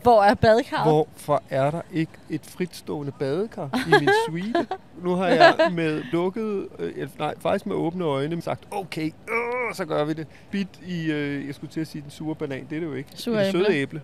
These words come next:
Speaker 2: Det
Speaker 1: Søde
Speaker 2: søde
Speaker 1: æble.
Speaker 2: æble, ikke? Tænk, nu tager vi en bid af det gode
Speaker 1: Ja,
Speaker 2: æble,
Speaker 1: ja.
Speaker 2: selvom det koster.
Speaker 1: Ja.
Speaker 2: Lukket øjnene, svunget dankortet, ikke? Så er der ikke noget badekar, og det var der på billedet. Og så viser det sig, at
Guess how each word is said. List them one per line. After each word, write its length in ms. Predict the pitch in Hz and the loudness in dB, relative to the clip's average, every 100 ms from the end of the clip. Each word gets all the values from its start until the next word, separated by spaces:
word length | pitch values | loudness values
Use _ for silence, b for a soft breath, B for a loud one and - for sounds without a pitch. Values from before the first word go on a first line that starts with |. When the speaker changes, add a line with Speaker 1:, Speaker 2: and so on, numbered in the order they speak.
| - - | -10 -8
Speaker 2:
Det 80 | |
Speaker 1:
Søde 200 | 196 226 | -2 2
Speaker 2:
søde 100 | 233 139 | 4 2
Speaker 1:
æble. 100 | 135 | 0
Speaker 2:
æble, 120 | 165 | -4
ikke? 120 | 202 - | -6 -6
Tænk, 160 | 190 | -6
nu 60 | 202 | -4
tager 180 | 226 247 | -6 -4
vi 60 | |
en 60 | 196 | -4
bid 180 | 185 170 | -4 -6
af 60 | |
det 80 | 165 | -4
gode 260 | 147 143 127 | -4 -2 0
Speaker 1:
Ja, 100 | 185 | -2
Speaker 2:
æble, 100 | - B B 190 | -4 B B -6
Speaker 1:
ja. 160 | 185 - | -4 -2
Speaker 2:
selvom 280 | 180 143 | -4 -2
det 100 | 139 | -4
koster. 360 | - 117 - 120 - 160 | -2 -2 -2 -10 -12 0
Speaker 1:
Ja. 40 | |
Speaker 2:
Lukket 260 | 170 180 185 | 2 4 4
øjnene, 340 | 135 131 147 135 - - - | 4 2 -4 -8 -16 -20 -16
svunget 440 | 151 - 147 139 131 | -10 -4 -2 -2 -2
dankortet, 480 | 113 - 123 117 135 | -6 -6 -8 -6 -8
ikke? 120 | 175 B B B B - | -8 B B B B -18
Så 140 | - | -10
er 120 | 127 107 | -10 -10
der 60 | |
ikke 120 | 120 139 | -6 -6
noget 100 | 139 | -2
badekar, 320 | 220 294 277 - - - | -2 -4 -12 -16 -20 -8
og 80 | 214 | -4
det 120 | 180 127 | 0 0
var 120 | 117 | 0
der 60 | |
på 120 | 120 143 | -2 -4
billedet. 340 | 180 254 302 - - - 185 | -4 -4 -8 -10 -20 -6 -4
Og 120 | 170 | 0
så 120 | 214 | -2
viser 340 | 196 247 240 | -2 -8 -6
det 120 | 214 196 | -6 -4
sig, 200 | 185 - | -4 -4
at 100 | 175 | -8